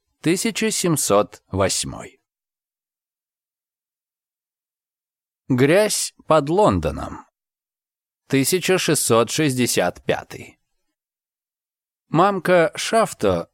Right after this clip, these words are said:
считала возраст сыновей по пальцам, которых у неё было шесть. Когда пальцы кончились, то есть когда Дику, самому старшему и умному, близился седьмой год,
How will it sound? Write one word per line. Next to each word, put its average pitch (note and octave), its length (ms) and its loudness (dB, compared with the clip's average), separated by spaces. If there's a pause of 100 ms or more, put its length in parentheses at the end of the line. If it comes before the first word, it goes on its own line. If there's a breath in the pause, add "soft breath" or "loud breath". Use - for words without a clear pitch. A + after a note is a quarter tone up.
(140)
считала F3 560 2
возраст C3+ 680 2
сыновей B2 640 2
по A2 180 2
пальцам, D#3 600 2
которых F#3 480 2
у D3 60 4
неё C#3+ 300 4
было B2+ 520 4
шесть. - 540 -4 (680)
Когда G2 400 0
пальцы G#2+ 460 2
кончились, A#3 720 0 (120)
то - 140 2
есть - 300 -2
когда A#2 580 2
Дику, A2+ 640 0
самому G#2 420 2
старшему G2+ 640 0
и B2+ 240 -2
умному, F2+ 540 2
близился G2 640 2
седьмой B2 480 2
год, G#3 300 2